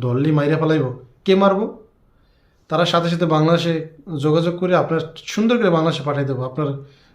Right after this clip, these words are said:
লাইফ সিকিউরিটিতে। তখন আপনি কী আনসার করবেন? কোনো আনসার করতে পারবেন না। কিন্তু মনের হলেও আওয়ামী লীগ, বিএনপি এই ধরনের রাজনীতি পার্টি টাটি, উম, মানে এই দলে কিন্তু মি-,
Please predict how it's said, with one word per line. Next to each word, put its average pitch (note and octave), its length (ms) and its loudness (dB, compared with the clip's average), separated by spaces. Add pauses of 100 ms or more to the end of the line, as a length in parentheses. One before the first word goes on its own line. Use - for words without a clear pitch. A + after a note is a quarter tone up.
লাইফ D#3 300 2
সিকিউরিটিতে। C#3+ 520 -4
তখন F3 280 -2
আপনি D#3+ 200 -2
কী E3 180 -4
আনসার C#3+ 240 -4
করবেন? B2 260 -8
কোনো D#3 200 -4
আনসার D3+ 240 -4
করতে C3 220 -10
পারবেন A#2 260 -10
না। A2+ 140 -12
কিন্তু A2+ 240 -16 (640)
মনের C#3 320 2
হলেও F3+ 560 4
আওয়ামী D3+ 340 0
লীগ, F3 300 0
বিএনপি D#3+ 540 -2 (460)
এই E3+ 140 2
ধরনের F#3 380 2 (500)
রাজনীতি D3 560 2
পার্টি E3 360 2
টাটি, F#3+ 400 -4 (160)
উম, D#3+ 120 -8 (260)
মানে C#3+ 200 0
এই D#3 160 -4
দলে D#3 320 0
কিন্তু F#3+ 200 -2
মি-, F#3+ 320 2